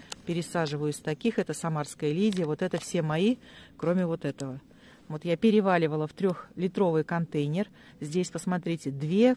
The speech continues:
просто шикарные такие почки. Вот здесь три почки. Видите? То есть здесь я могу вот на эту высоту смело обрезать.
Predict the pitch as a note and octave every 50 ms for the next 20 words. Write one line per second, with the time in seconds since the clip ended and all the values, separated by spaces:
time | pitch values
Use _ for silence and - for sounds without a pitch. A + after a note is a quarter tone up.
0 | - - - E3 F#3 F3+ - - E3+ - - - F#3 - - - G3 G#3 G#3+ G#3
1 | G#3 F#3+ E3 D#3 D#3 C#3+ - - D#3+ - - F3 D#3 C#3+ - - G3+ A3+ A3 -
2 | - - C#3+ C#3+ - - - - - - - - - D#3 E3+ F3+ D#3+ D#3+ D3 D#3+
3 | G#3 A3 A3 - - - F#3 F#3+ D#3+ - - E3 D3+ - - - - - C#3+ -
4 | - - _ _ - - E3+ F#3+ G3+ F#3+ - - D3 D3+ - - - - - -
5 | E3+ F3 E3+ D3+ - A#3 B3 A#3+ A#3+ - F3+ E3+ E3 E3+ E3+ E3+ E3+ G#3 A3 F#3+
6 | - E3 E3+ E3 - F3+ F3 E3+ D#3+ - D#3 D#3 D#3 - - E3 - - A3 A#3
7 | A3 - - E3 D#3+ E3 E3+ F3 E3+ D#3+ D#3 D3+ D3 D3 C#3 C#3 C#3 - -